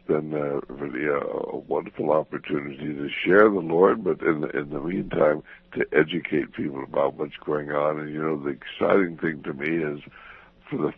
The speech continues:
first time in almost half a century, I've been at this for forty-seven, uh, entering my, uh, very soon will be forty-eight years,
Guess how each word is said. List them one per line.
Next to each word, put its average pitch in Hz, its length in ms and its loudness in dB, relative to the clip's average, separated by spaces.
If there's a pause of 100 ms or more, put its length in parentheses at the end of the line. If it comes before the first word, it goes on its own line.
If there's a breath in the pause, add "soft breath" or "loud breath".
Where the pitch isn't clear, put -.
first - 280 2 (120)
time 92 680 4
in 73 160 -6
almost 71 480 -4 (160)
half - 360 -2
a - 220 -2 (180)
century, - 560 -4
I've 71 160 -2
been 76 140 -8
at 73 240 -2
this 76 140 -6 (100)
for 71 300 -2 (580 loud breath)
forty-seven, 110 920 10
uh, 135 200 0
entering 78 560 0
my, 76 300 0 (140)
uh, 71 60 -4 (100)
very 73 380 -4
soon 78 300 -6
will 71 120 -6
be 67 180 -14 (120)
forty-eight 73 560 -2
years, 104 460 -2